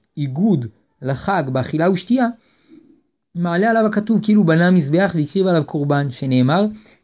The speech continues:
"איסרו חג באבותים עד קרנות המזבח". והעניין הוא שכאשר אדם אוכל לשם שמיים, כדי שיהיה לו כוח לעשות מעשים טובים,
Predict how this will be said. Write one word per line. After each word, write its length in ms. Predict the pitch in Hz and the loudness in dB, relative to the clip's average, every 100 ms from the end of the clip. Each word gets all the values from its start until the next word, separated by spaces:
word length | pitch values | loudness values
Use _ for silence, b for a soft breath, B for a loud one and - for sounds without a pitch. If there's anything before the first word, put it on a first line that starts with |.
| - | -16
"איסרו 420 | 147 - 202 208 | -14 -4 0 0
חג 220 | - 190 180 | 0 -2 0
באבותים 640 | 170 147 127 131 214 196 | 0 0 -2 0 0 0
עד 180 | 156 147 | -2 -8
קרנות 480 | - 131 135 170 175 | -6 -4 -2 -2 -2
המזבח". 720 | 147 135 120 120 117 104 - _ _ _ _ | -4 -4 -6 -2 -2 -2 -10 _ _ _ _
והעניין 440 | 123 120 135 190 180 | -8 -6 -4 -2 -2
הוא 100 | 175 b b | -4 b b
שכאשר 580 | _ 151 - 131 - 208 | _ -10 -6 -6 -2 -2
אדם 360 | 156 160 175 165 | 0 0 0 0
אוכל 240 | 147 - | 0 0
לשם 300 | 170 151 156 | 0 -2 -4
שמיים, 420 | 139 127 120 131 170 _ _ _ | -6 -4 -2 -2 -6 _ _ _
כדי 180 | - 127 | -12 -10
שיהיה 220 | 127 147 | -4 0
לו 140 | 175 170 | 0 0
כוח 220 | 185 160 | -4 -4
לעשות 300 | 143 - 175 | -6 -6 -6
מעשים 340 | 147 135 180 | -6 -2 -2
טובים, 420 | - 143 143 175 | 0 -2 0 0